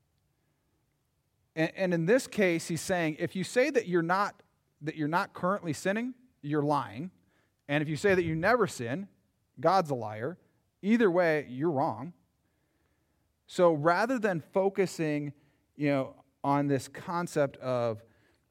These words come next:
you know, self-evaluating down to the minuscule detail of confession, 'cause I, <laughs> oftentimes I don't think that's our problem. And we're gonna get to,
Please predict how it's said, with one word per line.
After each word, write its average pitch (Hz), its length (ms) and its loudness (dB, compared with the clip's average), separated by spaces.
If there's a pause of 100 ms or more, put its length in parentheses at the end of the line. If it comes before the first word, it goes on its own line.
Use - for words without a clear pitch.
(120)
you 131 120 -4
know, 117 180 -6
self-evaluating 147 1600 0
down 139 300 0
to 131 100 -14
the 131 80 -2
minuscule 139 640 -2
detail 123 640 -4
of 113 260 -4 (140)
confession, 131 720 -8 (1300)
'cause 127 160 -2
I, - 20 -6 (240)
<laughs> - 260 -8
oftentimes 170 480 -2
I 156 100 2
don't 185 120 2
think 160 160 -2
that's 147 220 0
our 123 80 -2
problem. 120 460 -4 (2000)
And 151 100 0
we're 170 160 4
gonna 185 140 2
get 170 280 0
to, 156 200 -2